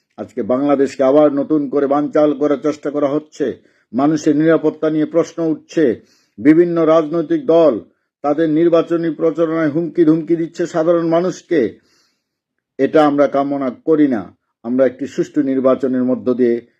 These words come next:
একটি সরকার চাই, যে সরকার শুধু জনগণের কথা বলবে এবং জনগণের সরকার হবে। আমরা এমনটাই প্রত্যাশা করছি।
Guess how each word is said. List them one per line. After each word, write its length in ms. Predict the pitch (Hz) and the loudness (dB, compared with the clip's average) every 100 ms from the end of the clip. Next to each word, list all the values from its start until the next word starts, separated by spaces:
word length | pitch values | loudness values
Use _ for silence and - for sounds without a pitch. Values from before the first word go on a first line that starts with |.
| _ | _
একটি 220 | 113 127 | -14 -12
সরকার 400 | 113 139 117 123 107 - | -6 -4 -2 -2 -4 -2
চাই, 260 | 120 110 95 - _ _ | 0 0 -2 -12 _ _
যে 200 | 95 143 | 0 0
সরকার 420 | - 143 117 135 | 2 0 2 -2
শুধু 280 | 113 143 117 | -2 -6 -6
জনগণের 560 | 101 143 143 131 131 113 | 0 2 2 0 -2 -2
কথা 260 | 123 117 | -6 -4
বলবে 280 | 120 117 113 | -2 -2 0
এবং 260 | 120 110 107 | -2 -2 0
জনগণের 440 | 143 156 143 131 | 2 2 0 -2
সরকার 420 | - 139 101 123 | -4 -8 -4 -4
হবে। 320 | 113 113 110 101 _ _ | -4 -4 -4 -6 _ _
আমরা 240 | 117 117 120 139 | -8 -2 -2 0
এমনটাই 420 | 135 131 123 117 | 0 0 2 0
প্রত্যাশা 560 | 117 110 - 113 117 | -2 -8 -8 -10 -10
করছি। 500 | 101 113 - - 80 | -8 -10 -10 -18 -20